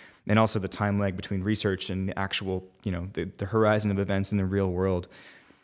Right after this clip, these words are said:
Um, so combining that with the seemingly kind of constant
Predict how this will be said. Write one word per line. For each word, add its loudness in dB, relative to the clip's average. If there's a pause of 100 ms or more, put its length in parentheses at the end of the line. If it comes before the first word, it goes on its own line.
(220)
Um, 4
so 2 (220)
combining 4
that 4
with -4
the -4
seemingly 4
kind 0
of -6
constant 2